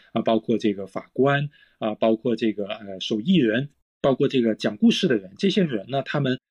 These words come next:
统一的共享一套文学传统和一个教育的传统。那么他们用统一的这样一个文学语言，他们可以在这么破碎的政治版图之中自由的去，啊，寻找自己想要依附的领主，他们可以自由的旅行，他们的，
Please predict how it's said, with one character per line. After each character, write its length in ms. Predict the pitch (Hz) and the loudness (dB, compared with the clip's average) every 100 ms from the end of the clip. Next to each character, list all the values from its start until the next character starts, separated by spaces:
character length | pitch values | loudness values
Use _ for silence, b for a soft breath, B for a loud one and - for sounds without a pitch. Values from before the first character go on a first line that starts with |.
| _ _ - | _ _ -6
统 240 | - 110 | -4 0
一 160 | 135 226 | 2 4
的 120 | 170 | 2
共 220 | - 277 | 2 4
享 240 | 185 - - | 4 0 -6
一 60 | 101 | -6
套 160 | 117 113 | -2 -2
文 180 | 101 | -2
学 140 | 107 117 | -2 -4
传 240 | - 107 | -4 -8
统 180 | 113 104 | -8 -6
和 160 | - 113 | -2 0
一 140 | 110 | 2
个 280 | 127 113 b b b - | 2 0 b b b -2
教 260 | 214 175 | 0 2
育 100 | 127 | 0
的 80 | 104 | -4
传 220 | - 95 | -8 -16
统。 220 | 98 104 - _ _ - | -14 -14 -16 _ _ -8
那 40 | 120 | -6
么 40 | |
他 100 | 139 | -4
们 100 | 135 | -4
用 200 | 147 151 | -2 -2
统 260 | 127 113 101 | -4 -10 -2
一 140 | 143 | 2
的 80 | 220 | 2
这 80 | 170 | 2
样 100 | 147 | 0
一 40 | |
个 100 | 120 | 0
文 120 | 110 107 | 0 0
学 200 | 123 110 | 0 0
语 120 | 92 | -2
言， 160 | 92 104 | -12 -4
他 120 | 196 | 0
们 120 | 208 | 0
可 180 | - 170 | 2 2
以 260 | 180 113 b b - | 4 2 b b -2
在 140 | 190 | 0
这 160 | 185 247 | 2 2
么 100 | 170 | 2
破 240 | - 202 | 2 2
碎 160 | 151 175 | 4 2
的 180 | 143 127 _ | 2 -2 _
政 160 | 196 165 | -2 -2
治 100 | - | -2
版 160 | 107 95 | -6 -4
图 100 | 120 | -6
之 160 | 139 | -6
中 180 | 135 127 | -6 -6
自 200 | - 240 | 0 4
由 160 | 139 104 | 4 4
的 140 | 139 | 2
去， 400 | 139 - 123 107 b b | 0 2 2 2 b b
啊， 120 | - 110 | -8 -6
寻 260 | - 131 | -2 0
找 200 | 156 104 | 0 -2
自 160 | - 120 | -4 -4
己 100 | 117 | -4
想 180 | - 101 | -4 -4
要 60 | |
依 160 | 113 151 | -4 -4
附 140 | - | -2
的 80 | 147 | 0
领 240 | 117 104 139 | 0 -2 0
主， 160 | 107 | 0
他 140 | - 151 | 0 -2
们 40 | |
可 120 | 151 | 0
以 40 | 123 | 0
自 200 | - 185 | 4 4
由 100 | 127 | 4
的 80 | |
旅 160 | 131 104 | 2 -2
行， 280 | - - 107 | -6 -8 -4
他 140 | 156 165 | 0 2
们 80 | |
的， 120 | 160 | 2